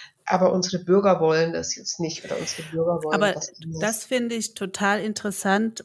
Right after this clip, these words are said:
Speaker 2: zu sehen. Das hätte jetzt eine Frau Giffey ja auch sagen können nach dem Referendum in Berlin mit den Enteignungen.
Speaker 1: Mhm.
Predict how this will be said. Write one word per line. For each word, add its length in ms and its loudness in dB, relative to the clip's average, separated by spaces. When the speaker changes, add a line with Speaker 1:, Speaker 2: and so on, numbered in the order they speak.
Speaker 2:
zu 180 0
sehen. 380 2
Das 200 -6
hätte 220 -4
jetzt 240 -4
eine 220 -4
Frau 200 -4
Giffey 420 -4
ja 200 -2
auch 220 -2
sagen 320 -2
können 280 -4
nach 220 -6
dem 220 -6
Referendum 560 -6
in 120 -6
Berlin 440 -2
mit 200 -8
den 200 -10
Enteignungen. 840 -6
Speaker 1:
Mhm. 180 -10